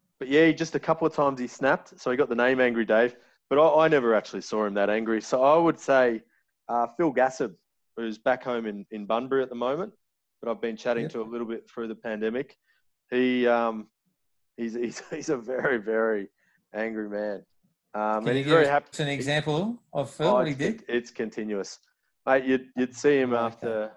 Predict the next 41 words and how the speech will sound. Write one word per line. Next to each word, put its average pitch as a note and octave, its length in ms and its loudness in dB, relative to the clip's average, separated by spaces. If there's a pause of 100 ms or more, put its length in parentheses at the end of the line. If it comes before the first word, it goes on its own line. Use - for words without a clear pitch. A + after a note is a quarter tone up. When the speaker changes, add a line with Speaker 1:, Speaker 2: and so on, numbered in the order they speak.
(140)
Speaker 1:
I'd C3+ 200 2
see B2+ 120 0
him A2 100 0
after G#2 240 -4
s-, - 180 -20 (360)
a - 60 -18
few A#2 180 -12
years. A#2+ 460 -6 (320)
He A#2 80 -10
comes A2+ 220 -6
back A2+ 200 -2
to A2 60 -14
Saigon A2+ 420 -2
to A2 80 -6
visit. B2 400 -2 (480)
We, A#2+ 160 -4 (120)
<laughs> - 100 -18
we C3+ 140 -4
go C3 380 0
and, A2+ 220 -8 (180)
Speaker 2:
<laughs> - 200 -16
Speaker 1:
"Hey, E3+ 160 -6
Phil, F3+ 360 2
uh, E3+ 200 0
it's - 360 -8
just E3+ 220 -8
great D3 220 -4
to C#3 80 -12
see C#3+ 200 -6
you D3+ 120 0
again, C3+ 260 -4
mate." A#2+ 220 -4 (400)
And G#2+ 60 -14
he'd A2 40 -8
be A2+ 60 -2
like, A#2 160 -2
"Oh, G2+ 240 -2
you're F#2 160 -12
still - 320 -4
a G2+ 60 -4
dickhead." G2+ 440 -8